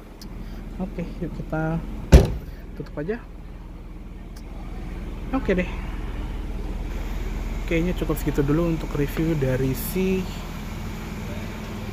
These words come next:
Toyota Kijang Krista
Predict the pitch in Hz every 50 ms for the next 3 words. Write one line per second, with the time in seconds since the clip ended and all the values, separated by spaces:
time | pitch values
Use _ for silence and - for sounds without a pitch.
0 | - - 160 156 156 151 156 156 - - - 143 139 139 139 139 139 143 143 -
1 | - - - - - - - - - - - - - - - - - - - 143
2 | 151 160 143 131 139 127 127 127 127 127 127 131 - - - - - - - -
3 | - - - - - - - - - - - 269 254 - - - 160 180